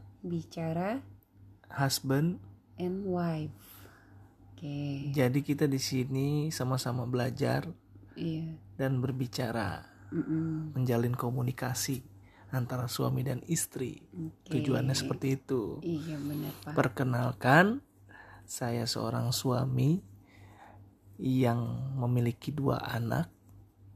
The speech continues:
Speaker 2: Sayang banget dengan mereka. Dan istri juga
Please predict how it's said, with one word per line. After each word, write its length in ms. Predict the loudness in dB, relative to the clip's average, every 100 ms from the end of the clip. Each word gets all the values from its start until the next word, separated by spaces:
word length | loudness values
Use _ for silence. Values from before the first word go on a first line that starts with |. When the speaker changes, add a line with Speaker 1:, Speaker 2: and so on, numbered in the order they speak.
| -20 -20 -20 -20 _ -20 -20 -20 -20 -8
Speaker 2:
Sayang 540 | 0 4 6 4 2
banget 320 | 2 4 2 0
dengan 300 | 0 2 2
mereka. 800 | 2 0 -2 -4 -2 0 -2 -8 -20 -20 -20 -20 -20 _ -20 -20 -20 -20 -20 -6
Dan 320 | -2 -2 -2
istri 480 | -4 -4 -2 -2 0
juga 540 | 0 0 4 4 2